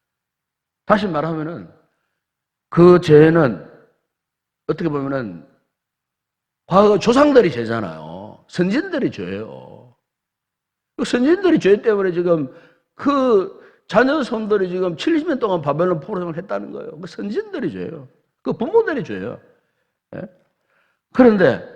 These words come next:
그 죄를 고백할 때에 자신을 제외시키지 않고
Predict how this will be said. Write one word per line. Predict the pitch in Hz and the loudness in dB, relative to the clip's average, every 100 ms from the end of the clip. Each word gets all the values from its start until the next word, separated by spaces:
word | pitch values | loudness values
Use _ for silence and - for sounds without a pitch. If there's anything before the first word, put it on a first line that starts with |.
| - _ _ | -20 _ _
그 | 233 | -6
죄를 | 196 196 233 233 | 0 2 2 0
고백할 | 202 196 185 180 | -2 0 -2 -2
때에 | 170 143 107 82 - _ _ _ _ | -6 -8 -10 -12 -20 _ _ _ _
자신을 | - 220 262 233 196 | 0 0 -2 -6 -4
제외시키지 | - 240 202 156 143 104 | 0 0 -2 -6 -8 -8
않고 | 101 92 82 87 104 80 | -10 -12 -14 -12 -12 -14